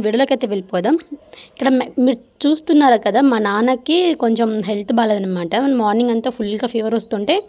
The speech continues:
సరే బ్లడ్ టెస్ట్ చేపిద్దాం అనేసి హాస్పిటల్కి అయితే తీసుకొచ్చినాం అనమాట. ఇది రుద్రవరంలో ఉన్న హాస్పిటల్ అనమాట.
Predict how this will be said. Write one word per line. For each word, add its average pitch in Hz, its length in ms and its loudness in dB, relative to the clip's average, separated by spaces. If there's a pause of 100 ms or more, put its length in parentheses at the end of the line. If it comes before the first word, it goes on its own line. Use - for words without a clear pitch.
(600)
సరే 302 220 6
బ్లడ్ 240 200 0
టెస్ట్ 277 200 2
చేపిద్దాం 226 500 0
అనేసి 208 320 0 (100)
హాస్పిటల్కి 226 380 0
అయితే 247 160 -4
తీసుకొచ్చినాం 226 500 -4
అనమాట. 180 260 -4 (100)
ఇది 233 120 -2
రుద్రవరంలో 233 520 2
ఉన్న 208 180 -4
హాస్పిటల్ 185 400 -6
అనమాట. 175 320 -6